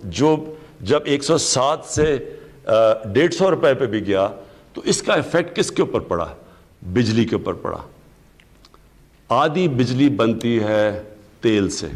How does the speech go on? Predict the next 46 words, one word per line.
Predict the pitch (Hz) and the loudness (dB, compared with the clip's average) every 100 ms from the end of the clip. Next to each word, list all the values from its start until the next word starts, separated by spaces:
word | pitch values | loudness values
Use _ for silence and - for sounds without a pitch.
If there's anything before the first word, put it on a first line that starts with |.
| - - - - - | -14 -20 -20 -20 -2
तेल | 120 139 | 2 2
होता | 120 101 107 | 2 -2 -4
है | - | -4
इंपोर्ट। | 101 80 82 73 - - _ _ - - - _ - | -8 -8 -10 -12 -14 -20 _ _ -20 -20 -20 _ -4
फिर | 143 180 | 0 0
जो | 151 | 0
बिजली | 156 117 127 160 175 | 0 0 0 0 0
के | 175 | 0
सारे | 160 165 175 | 0 -2 -2
कॉन्ट्रैक्ट | - 147 170 190 208 - | 0 0 0 0 -2 0
साइन | 175 165 | 2 2
किए | 147 160 156 | 2 2 2
गए | 151 | 0
हैं, | 156 156 151 - - - - - | 0 -2 -4 -12 -20 -20 -20 -6
वो | 95 165 190 | 2 4 4
हैं | 160 156 | 4 0
सारे | - 120 113 | 0 0 0
डॉलर्स | 92 104 107 104 | 2 2 2 0
के | 120 | -2
अंदर, | 113 107 107 - | -2 -4 -8 -10
हमारे | 92 92 101 | -4 0 0
से | - | -2
पहले | 98 107 101 | -2 0 0
के | 95 | -2
कॉन्ट्रैक्ट | 90 98 90 98 87 | -2 -4 -2 -4 -4
साइन | 90 90 | -4 -4
किए | - 92 | -4 -6
गए | 87 | -4
हैं। | 82 - - - - - - | -6 -10 -20 -20 -20 -12 0
तो | |
वो | 127 | 2
क्योंकि | 139 156 143 | 4 4 4
डॉलर | 120 123 147 | 2 2 2
के | 147 | 0
कॉन्ट्रैक्ट्स | 165 175 165 160 156 139 | 0 2 2 0 -2 -2
हैं, | |
वो | 127 113 - | -2 -2 0
एकदम | 113 107 110 113 | 0 0 -2 -2
उसके | 113 - - 101 | -4 -8 -6 -4
ऊपर | 98 | -2
भी | 92 104 | 0 0
इफेक्ट | - 101 98 | 0 -4 -2
पड़ | 107 101 | -2 0
गया। | 101 | 0
जैसे | 101 104 95 117 | 0 0 0 0
ही | 107 | -2